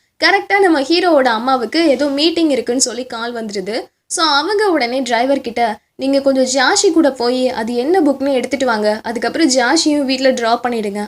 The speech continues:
அப்படின்னு சொல்லிட்டு அங்கிருந்து போயிடுறாங்க. So நல்ல வேளை நம்ம ஹீரோவை கூப்பிட்டுட்டு அப்படியே இந்த ஷெங் வர்றான். And இந்த விஷயம் நம்ம ஹீரோயினுக்குமே தெரியுது. But கூட டிரைவர் வர்றதுனால, "ஐயோ, அந்த டிரைவரை வச்சுட்டு எப்படி ஜியாஷி கிட்ட பேசுறது?"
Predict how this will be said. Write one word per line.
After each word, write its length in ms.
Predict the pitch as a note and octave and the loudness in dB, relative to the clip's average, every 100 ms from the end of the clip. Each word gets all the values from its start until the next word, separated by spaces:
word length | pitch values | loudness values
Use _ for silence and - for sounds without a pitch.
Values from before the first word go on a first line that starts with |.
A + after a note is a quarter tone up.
| - | -10
அப்படின்னு 340 | G#3 G3+ A3 | -8 -4 0
சொல்லிட்டு 480 | C#4 A#3+ G3 C4 F4 | 0 0 -2 0 0
அங்கிருந்து 640 | D4+ B3+ F4+ E4+ A3 A#3+ B3 | 0 -2 2 2 2 -2 -4
போயிடுறாங்க. 500 | A3 G3+ G#3 G3 F#3+ - _ _ | -4 -4 -4 -4 -4 -6 _ _
So 180 | - F4 | -2 2
நல்ல 380 | F4+ D#4 F4+ G#4+ | 2 2 2 2
வேளை 240 | F#4 E4 | 2 2
நம்ம 200 | E4+ C#4+ | 0 -2
ஹீரோவை 420 | B3+ D#4+ E4+ D#4+ D4 | -2 0 2 0 0
கூப்பிட்டுட்டு 420 | B3+ A3 G3+ A3 | -2 -4 -4 -2
அப்படியே 600 | C4+ - B3+ - D#4 F4 | -2 -2 -6 -4 -2 0
இந்த 180 | C#4+ B3+ - | 0 -2 -2
ஷெங் 220 | A#3+ B3+ | -2 -2
வர்றான். 380 | G#3 G#3 G3 C4 - _ - | -2 0 -2 -4 -8 _ -2
And 180 | F4 | 2
இந்த 340 | F4 E4 F4+ A4+ | 4 4 4 4
விஷயம் 360 | F#4 - E4 | 2 2 2
நம்ம 240 | F4 D4+ B3+ | 0 0 -2
ஹீரோயினுக்குமே 760 | B3+ D#4+ F#4 E4 C4 A3+ A#3 | 0 2 2 0 -2 -4 -4
தெரியுது. 480 | B3+ A#3+ A3 G3 G#3+ - A3 | -2 -2 -2 -4 -4 -6 -8
But 140 | A3+ - | -8 -6
கூட 260 | D#4 F#4+ | -2 0
டிரைவர் 480 | D#4 A#3+ A#3+ D#4+ E4+ | 0 0 2 2 2
வர்றதுனால, 580 | C#4 A#3 A3 G#3+ A#3 A#3 - _ _ | 2 0 -2 -2 0 -2 -6 _ _
"ஐயோ, 420 | C4 D#4 D#4 D4+ | 2 4 6 4
அந்த 180 | D#4 B3+ | 0 0
டிரைவரை 500 | G#3+ A#3+ D#4 E4+ D#4 | 2 2 4 4 2
வச்சுட்டு 320 | B3 B3 C4+ | 0 -2 -2
எப்படி 260 | B3+ B3+ C#4 | -2 -2 -2
ஜியாஷி 440 | B3 A3+ D4+ D#4+ | 0 0 4 4
கிட்ட 180 | C4+ A#3 | 2 0
பேசுறது?" 560 | A#3+ A#3 B3+ A#3+ G#3+ | 0 0 0 0 -4